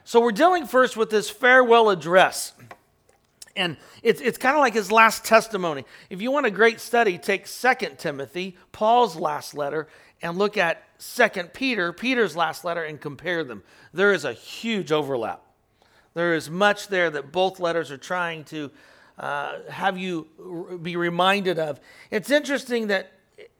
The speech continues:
that Peter uses the future tense. You're going, "How are you gonna remind him if you're about to die?" Right? "I'm gonna keep on reminding you these things." Well,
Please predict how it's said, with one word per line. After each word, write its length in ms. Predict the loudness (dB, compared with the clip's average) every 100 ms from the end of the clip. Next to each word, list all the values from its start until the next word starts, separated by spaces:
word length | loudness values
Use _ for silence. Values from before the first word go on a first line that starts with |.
| _ _
that 460 | -6 -2 -2 -4 -16
Peter 400 | -6 -2 0 -2
uses 520 | -2 -4 -2 -6 -4
the 100 | -8
future 440 | -8 -10 -6 -6
tense. 460 | -2 0 0 -2 -14
You're 80 | -10
going, 180 | -10 -10 -14 -2
"How 120 | 0
are 80 | 2
you 120 | 0
gonna 140 | 0
remind 500 | -2 0 0 0 0
him 100 | -4
if 100 | -6
you're 80 | -4
about 260 | 2 2 0
to 80 | 0
die?" 420 | 2 2 0 -10 _ -18 -18 -20 -20 _ -10
Right? 160 | -2 2
"I'm 140 | 2
gonna 180 | 2 0
keep 260 | 0 0 4
on 160 | 4
reminding 580 | 4 2 4 4 2 -4
you 140 | -4 -6
these 220 | -8 -6
things." 380 | -6 -6 -10 -20 -20 -20 _
Well, 380 | 6 8 8